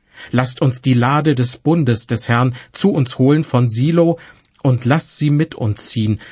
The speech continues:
damit er uns errette aus der Hand unserer Feinde.‘“ Soweit die Verse eins bis drei.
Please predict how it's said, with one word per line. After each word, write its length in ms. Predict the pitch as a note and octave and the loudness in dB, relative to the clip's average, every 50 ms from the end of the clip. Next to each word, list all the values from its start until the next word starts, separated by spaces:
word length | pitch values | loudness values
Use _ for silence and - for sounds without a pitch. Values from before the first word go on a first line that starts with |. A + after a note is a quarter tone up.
| - - _ | -20 -8 _
damit 260 | A2+ A2 C3+ D3 - | 0 0 2 2 2
er 140 | C#3+ - - | 0 0 0
uns 220 | D3 B2+ B2 - | -2 -2 -2 -4
errette 580 | - B2 A2 G2+ A2+ B2+ B2+ C3 C3+ C3 B2+ - - | -2 -2 0 0 0 0 0 2 0 0 0 -2 -2
aus 260 | A2+ A2+ B2 B2 - | 0 0 0 -2 -2
der 180 | - B2+ A2+ - | -4 -4 -2 -2
Hand 320 | G#2+ G2 G#2+ G#2+ - - | -2 -2 -2 -4 -8 -6
unserer 380 | - B2 A2 G#2+ - B2 B2 A#2+ | -4 -4 -4 -2 -2 -2 -4 -4
Feinde.‘“ 540 | - - - A2 G2 G2+ G#2 - - - - _ _ _ _ _ _ _ _ _ _ _ _ _ _ _ _ _ _ _ _ | -4 -4 -4 -2 -2 -2 -6 -8 -12 -14 -16 _ _ _ _ _ _ _ _ _ _ _ _ _ _ _ _ _ _ _ _
Soweit 480 | - - - G#2+ G2+ A#2 A#2 A2+ - - - - _ _ _ | -14 -8 -6 -4 -2 0 -2 -2 -2 -8 -16 -20 _ _ _
die 80 | A2 | -6
Verse 480 | A2 - A#2 A2 G#2+ G#2+ A2 B2+ B2+ - _ | -4 -2 -2 -2 0 0 -2 -2 -4 -4 _
eins 360 | - A2 G#2+ G#2 G#2 - - | -6 -4 -4 -4 -6 -10 -14
bis 340 | - - C3 B2 - - - | -8 -8 -6 -6 -6 -8 -10
drei. 400 | - - A2 A2 A2+ A2+ A#2+ B2 | -10 -8 -6 -6 -6 -8 -10 -14